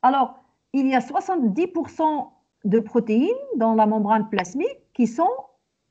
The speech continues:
intrinsèques. Ils sont à l'intérieur de la bicouche. Et trente pour cent qui sont à l'extérieur de la bicouche, soit à l'in-, soit du côté externe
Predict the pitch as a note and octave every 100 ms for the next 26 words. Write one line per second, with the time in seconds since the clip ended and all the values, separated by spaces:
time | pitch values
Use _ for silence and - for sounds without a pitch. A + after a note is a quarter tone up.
0 | - E4 G#4+ A4 A4 G#4 - - F4 D#4
1 | - A3+ - - _ _ _ _ _ _
2 | _ F#3 D#3+ E4+ - F#3 D4 G#4 - D#4
3 | C#4 G#4 D4 D#4+ C#4 B3+ - E3 - -
4 | _ _ _ _ _ _ _ _ _ -
5 | _ _ - B3 A#3 - F#4+ A#4 - -
6 | - - A#3+ B4 - _ _ _ _ _
7 | _ _ _ _ A3 - F4 - - G3+
8 | G#3 F#4 - - C4 A3+ A#3 C#4+ F#4 -
9 | _ _ _ _ _ - B3+ F4 C#4+ C4+
10 | F3 D#3 - _ _ _ _ _ _ _
11 | - G3+ G3+ - F3 F3 - A#3 A3 F3+
12 | G#3 G#3+ G#3+ A3 F#3 - - D4